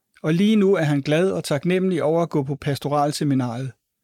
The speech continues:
Også selvom det betyder, at han igen er væk fra familien i lang tid. Han har efterhånden rig erfaring i at prædike,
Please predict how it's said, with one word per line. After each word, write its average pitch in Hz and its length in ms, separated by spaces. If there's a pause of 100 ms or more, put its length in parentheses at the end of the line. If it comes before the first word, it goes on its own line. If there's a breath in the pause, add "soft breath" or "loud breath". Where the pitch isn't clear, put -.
(520)
Også 170 260
selvom 196 320
det 175 120
betyder, 190 400
at 170 60
han 170 100
igen 190 260
er 202 60
væk 160 200
fra 175 180
familien 175 540
i 139 40
lang 135 300
tid. 139 220 (1600)
Han 147 120
har 156 100
efterhånden 160 520
rig 196 200
erfaring 160 460
i 151 80
at 147 100
prædike, 165 440